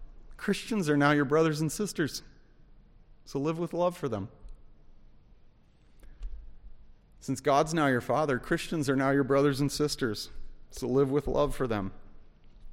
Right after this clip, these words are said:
In this final portion, Peter emphasizes that Christians have been born into God's family.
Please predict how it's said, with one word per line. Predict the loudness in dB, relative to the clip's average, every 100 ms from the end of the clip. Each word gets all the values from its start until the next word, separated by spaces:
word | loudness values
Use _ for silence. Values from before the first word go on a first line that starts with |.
| -16 -20 -20 -20 -20 -20 -20 -2
In | -2
this | 0
final | 2 6 8 8 4 6
portion, | 8 8 6 2 0 -6 -16 -12 0
Peter | 4 6 6
emphasizes | 4 0 0 2 2 0 -6
that | -8 -8
Christians | -8 -6 -4 -4
have | -2 -2
been | 0 0
born | 0 -2 0
into | 0 0
God's | 2 2 0
family. | -2 2 4 4 0